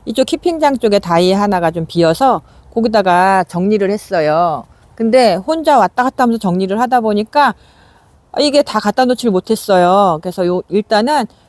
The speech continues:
여기 갖다 놓은 아이로만 일 탄을 좀 찍고 그 다음에 다음에 다시 정리를 해서 이 탄을 찍어보려고 합니다.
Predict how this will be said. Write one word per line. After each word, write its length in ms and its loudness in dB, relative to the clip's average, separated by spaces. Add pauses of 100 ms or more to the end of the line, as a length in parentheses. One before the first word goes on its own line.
여기 140 2
갖다 320 -2
놓은 160 2
아이로만 800 0
일 180 0
탄을 380 -4
좀 180 -4
찍고 600 -2 (360)
그 140 -10
다음에 340 0
다음에 400 -2
다시 320 -6
정리를 460 0
해서 340 2 (300)
이 100 -4
탄을 320 0
찍어보려고 600 0
합니다. 580 0